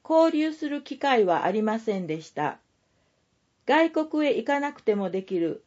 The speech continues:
国際交流や言語の習得の場として、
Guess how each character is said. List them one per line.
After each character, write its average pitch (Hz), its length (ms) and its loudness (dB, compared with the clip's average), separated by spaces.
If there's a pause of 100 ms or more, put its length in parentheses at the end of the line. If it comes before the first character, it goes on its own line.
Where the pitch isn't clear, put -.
国 214 220 -6
際 320 400 -2
交 247 260 4
流 175 200 -2
や 156 280 -2 (340)
言 320 260 2
語 226 160 4
の 190 120 -4
習 254 280 -2
得 247 260 -2
の 220 140 2
場 214 140 -2
と 208 140 -4
し 202 100 -14
て、 - 360 -4